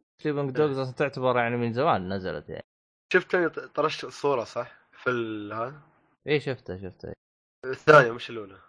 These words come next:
Speaker 1: ده غيرها الأولى.
Speaker 2: إيه. آه، بما أن ياكوزا تحاكي الواقع، فيها أشياء واقعية يعني، والصورة توضح لك.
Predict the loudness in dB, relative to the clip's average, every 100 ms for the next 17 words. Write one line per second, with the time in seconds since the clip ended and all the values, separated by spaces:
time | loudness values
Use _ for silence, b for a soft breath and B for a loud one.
0 | _ _ _ -4 -2 2 0 0 -4 -4
1 | -4 -6 -10 -18 _ _ -16 -16 -16 -20
2 | _ _ _ -16 -14 -12 -12 -14 -16 -16
3 | -20 _ 4 8 8 6 2 0 0 -2
4 | -8 -10 -12 _ _ _ _ -6 -4 -2
5 | -4 -2 -2 -2 -6 -6 _ _ _ -6
6 | 0 2 2 0 0 2 0 0 -2 -6
7 | -12 -20 -20 -20 _ _ _ -6 -6 2
8 | 4 4 2 -4 -6 -14 -20 -20